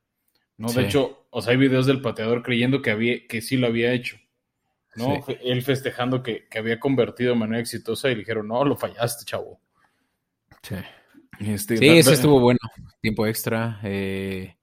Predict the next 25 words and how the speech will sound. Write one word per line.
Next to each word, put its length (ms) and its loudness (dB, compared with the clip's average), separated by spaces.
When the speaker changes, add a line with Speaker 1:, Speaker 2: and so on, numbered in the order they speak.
Speaker 2:
tuvieron 320 0
Speaker 1:
Y 40 2
Speaker 2:
oportunidad 500 -2
tanto 240 -4
los 140 -8
bengalíes 360 -6
como 260 -4
los 460 -6
Packers 540 -4
y 40 -2
los 140 -6
dos 140 -4
fallaron 580 -4
el 120 -10
primer 280 -8
gol 140 -8
de 100 -14
campo. 640 -4
Ese 220 -12
sí 100 -16
te 140 -2
llevó 160 -2
hasta 180 -4
el 60 -2
final. 500 -8